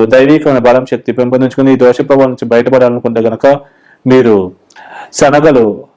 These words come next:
గురువారం, గురువారం బ్రాహ్మణులకి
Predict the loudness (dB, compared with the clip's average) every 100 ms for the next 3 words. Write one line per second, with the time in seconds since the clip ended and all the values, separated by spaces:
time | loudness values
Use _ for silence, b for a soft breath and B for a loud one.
0 | _ 0 2 4 2 0 -2 0 0 -2
1 | -6 -12 _ -10 -2 0 0 0 0 0
2 | 0